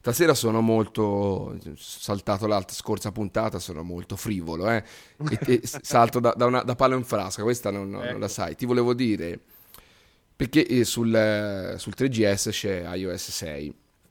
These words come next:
Speaker 2: Sì.
Speaker 1: O six, come vi gabba di più. E non è stato ovviamente aggiornato al sette.
Speaker 2: Ci sta.
Speaker 1: Ci sta tutto.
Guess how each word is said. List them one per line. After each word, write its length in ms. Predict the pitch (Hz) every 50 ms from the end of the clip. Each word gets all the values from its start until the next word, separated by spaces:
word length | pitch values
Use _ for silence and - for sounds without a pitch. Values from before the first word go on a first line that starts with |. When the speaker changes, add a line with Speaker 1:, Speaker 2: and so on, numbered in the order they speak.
| _ _ _
Speaker 2:
Sì. 260 | - - 107 95 87 _ _ - -
Speaker 1:
O 60 | 107
six, 580 | - - - - 101 90 - - - - - -
come 220 | - - 82 78
vi 80 | 73 71
gabba 240 | 71 58 - - -
di 80 | 73
più. 140 | - - - - _ - - - - - - - - - - - - _ _ _ _ _ _ _ _ _ _ _ _ _ _ _ _ _
E 340 | - 135 120 101 - - _ -
non 200 | 110 117 131 139
è 60 | 151
stato 320 | 143 - 123 113 107 98 104
ovviamente 420 | 107 123 120 104 101 104 92 -
aggiornato 460 | 113 104 95 104 95 92 90 95 95
al 80 | 90 -
sette. 540 | - 120 117 110 98 - - - 92 82 - _ _ _ _ _ _ _ _ _ _ _
Speaker 2:
Ci 140 | - - 90
sta. 360 | - - 117 110 104 87 87 _ _ _ _ _ _ - - _ _ _ _ _ _
Speaker 1:
Ci 120 | - - 135
sta 180 | - - 90 -
tutto. 500 | - 120 120 101 - - - 90 -